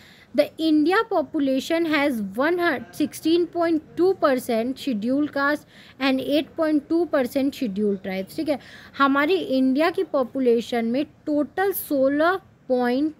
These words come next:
दो क्या है, शेड्यूल कास्ट के लोग हैं और एट पॉइंट टू शेड्यूल ट्राइब्स के लोग हैं।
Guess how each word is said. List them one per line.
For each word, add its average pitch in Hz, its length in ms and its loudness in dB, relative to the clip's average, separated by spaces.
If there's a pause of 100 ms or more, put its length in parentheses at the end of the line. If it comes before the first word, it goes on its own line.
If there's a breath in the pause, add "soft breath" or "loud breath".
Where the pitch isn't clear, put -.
(120)
दो 254 320 2
क्या 277 160 0
है, 320 240 0 (420 loud breath)
शेड्यूल 285 520 2 (100)
कास्ट 214 380 -6
के 339 100 -2
लोग 302 280 0
हैं 339 220 -2 (320 loud breath)
और 254 200 0 (120)
एट 330 280 0
पॉइंट 269 380 0
टू 302 200 0
शेड्यूल 262 540 0 (140)
ट्राइब्स 226 380 -2
के 208 140 -4
लोग 185 220 -4
हैं। 185 180 -8